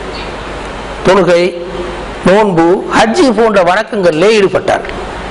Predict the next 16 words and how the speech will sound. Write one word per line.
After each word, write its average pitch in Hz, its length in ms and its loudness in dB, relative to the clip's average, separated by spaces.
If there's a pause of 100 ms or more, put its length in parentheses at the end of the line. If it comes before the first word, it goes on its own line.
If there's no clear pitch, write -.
(400)
ஏனைய 370 260 4 (120)
பல 302 120 4 (120)
வணக்கங்களிலும் 254 680 2 (200)
தன்னை 262 240 4 (100)
முஸ்லீமாக 254 680 2
காட்டிக்கொள்ள 233 460 2 (100)
வேண்டும் 180 300 0 (360)
என்பதற்காக 208 600 2
ஈடுபட்டார்கள். - 540 -2 (440)
அந்த 370 180 4 (140)
கருத்தை 233 340 2 (160)
தான் 233 180 2 (240)
அல்லாஹ் 190 280 2 (100)
தஆலா 156 220 2 (380)
இங்கே 220 200 4 (100)
சொல்வதாக 170 580 2